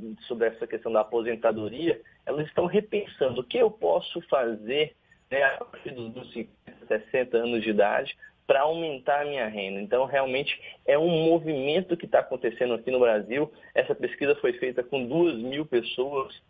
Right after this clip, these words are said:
aqui no Brasil no começo desse ano e mostrou o seguinte, Natália, três faixas etárias tiveram aumento no número de empreendedores.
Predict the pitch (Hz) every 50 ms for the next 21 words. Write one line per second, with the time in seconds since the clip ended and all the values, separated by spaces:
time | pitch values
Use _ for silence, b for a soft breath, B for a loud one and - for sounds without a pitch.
0 | b b b b 104 104 - - 120 120 117 110 110 107 107 117 127 120 - -
1 | 107 101 104 - - 113 113 _ - 123 127 - - _ - 139 170 185 - 139
2 | 143 139 - - 117 107 110 120 143 160 156 B B B B B B - 160 165
3 | 170 175 180 170 175 180 190 185 - - 175 180 180 - 185 160 135 113 104 -
4 | - 101 - - 117 104 101 - - - 151 185 214 220 - - - - 135 135
5 | - - 123 117 117 113 113 - 113 120 127 131 - _ _ _ _ _ _ _
6 | _ _ _ _ - - 131 - 143 143 143 147 143 139 127 123 131 139 151 156
7 | - 151 147 143 135 - - 147 143 139 135 - _ - 143 143 147 151 143 -
8 | 104 98 92 90 -